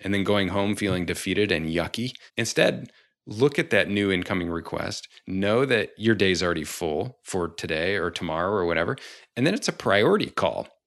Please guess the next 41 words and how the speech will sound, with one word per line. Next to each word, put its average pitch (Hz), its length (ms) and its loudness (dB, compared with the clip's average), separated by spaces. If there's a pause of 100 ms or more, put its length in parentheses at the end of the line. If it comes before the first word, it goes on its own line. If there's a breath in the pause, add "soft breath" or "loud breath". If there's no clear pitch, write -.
(200)
One 113 360 0
in, 143 500 -4 (400)
one 101 460 -4
out. 101 480 -4 (380)
The 90 100 -6
lower 101 320 0
priority 120 420 0
one 107 240 -4
gets 95 240 -4
bumped, 104 500 -6 (220)
you 87 160 -10
update 104 500 -2
any 95 300 -6
relevant 85 560 -4
parties, 139 420 -4 (380 loud breath)
and 104 160 -2
you 107 80 0
go 117 120 2
on 113 100 4
about 101 280 2
your 95 100 -4
day. - 300 -2 (280 loud breath)
But 113 180 0
don't 127 300 -2 (100)
keep - 320 -12
stacking - 800 -8
it 80 160 -8
and 82 100 -12
stacking 98 640 -4
it 82 120 -6
and 90 340 -4
n-, 113 160 -4
having 123 380 0
no 196 220 2
idea 104 360 0
where 92 120 0
the 85 100 -2
time's 101 320 -2
gonna 80 160 -6
come 98 300 -6
from. - 300 -12